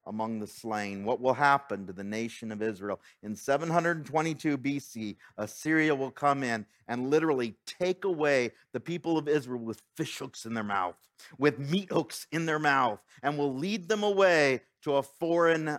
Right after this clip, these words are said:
land. Predicted, of course, in the minor prophets, Hosea, the book of Amos. And in that phrase, again, fourth time now,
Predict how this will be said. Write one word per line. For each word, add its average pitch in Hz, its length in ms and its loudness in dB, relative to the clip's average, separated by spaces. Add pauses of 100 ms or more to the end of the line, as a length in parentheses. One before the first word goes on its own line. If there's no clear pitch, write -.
land. 104 680 -6 (960)
Predicted, 135 600 0
of 117 140 -2
course, 120 580 4 (240)
in 127 260 -2
the 120 80 -4
minor 120 360 0
prophets, 120 580 0
Hosea, 113 680 0 (240)
the - 80 -2
book 117 220 -2
of 107 100 -4
Amos. 101 760 -6 (1120)
And 110 100 -6
in 120 120 0
that 135 280 2
phrase, 117 600 2
again, 120 560 0
fourth 151 320 0
time 127 300 2
now, 90 240 -6